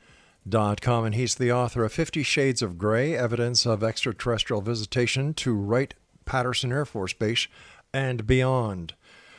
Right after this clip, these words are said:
Um, before we went to the break, we were talking about,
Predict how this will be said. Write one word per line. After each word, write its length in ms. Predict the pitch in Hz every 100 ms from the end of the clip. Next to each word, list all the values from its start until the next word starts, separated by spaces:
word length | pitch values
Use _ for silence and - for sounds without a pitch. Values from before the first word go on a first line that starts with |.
| - - _ -
Um, 320 | 143 147 135
before 300 | 131 180 160
we 80 | 139
went 100 | 123
to 80 |
the 60 | 110
break, 320 | 110 143 -
we 80 | 123
were 100 | 104
talking 360 | - 127 123 113
about, 500 | 113 107 104 -